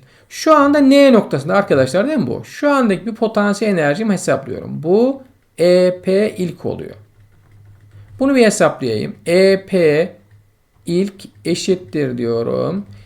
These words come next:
K çarpı iki Q çarpı Q bölü D.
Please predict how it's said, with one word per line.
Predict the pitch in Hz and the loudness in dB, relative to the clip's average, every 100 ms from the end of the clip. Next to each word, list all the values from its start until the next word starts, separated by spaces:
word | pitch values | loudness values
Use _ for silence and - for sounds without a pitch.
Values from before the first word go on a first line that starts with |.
| _ _ _ | _ _ _
K | 190 202 208 214 208 | 0 4 6 6 2
çarpı | - 175 160 147 - 135 143 156 - | -2 0 2 0 -4 -2 -2 -4 -10
iki | 170 - 214 202 | -14 -8 -8 -8
Q | - 175 165 170 | -6 -2 -2 -4
çarpı | - 165 151 147 139 139 123 - | -4 -2 -2 -4 -8 -8 -8 -14
Q | - 151 151 151 165 208 247 190 151 | -8 -4 -2 0 0 0 -2 -6 -2
bölü | 180 180 196 | 0 0 -2
D. | 156 131 104 | 0 0 -2